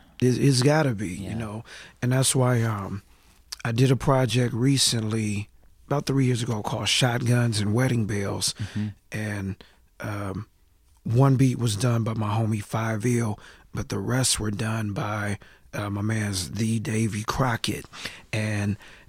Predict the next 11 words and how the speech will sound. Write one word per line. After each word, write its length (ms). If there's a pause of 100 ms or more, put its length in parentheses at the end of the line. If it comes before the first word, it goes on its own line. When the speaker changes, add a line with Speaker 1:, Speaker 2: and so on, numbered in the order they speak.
Speaker 1:
it 100
was 220
just 420
about 400
relationships, 1160
the 180
ups 280
and 100
downs 420
of 220
it, 140